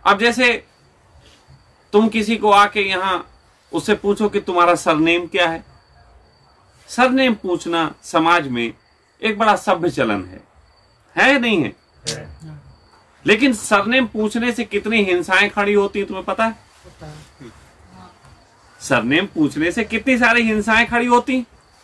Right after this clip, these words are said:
Speaker 1: तो अगर कोई सखा परिवार में आया और किसी ने किसी से कहा कि "भाई, अपना सरनेम बताओ"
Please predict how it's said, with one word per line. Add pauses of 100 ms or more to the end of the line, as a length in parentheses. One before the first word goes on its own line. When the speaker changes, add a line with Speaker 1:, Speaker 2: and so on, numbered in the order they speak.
(920)
Speaker 1:
तो
अगर
कोई
सखा
परिवार
में
आया
और
किसी
ने
किसी
से
कहा
कि
"भाई,
अपना
सरनेम
बताओ"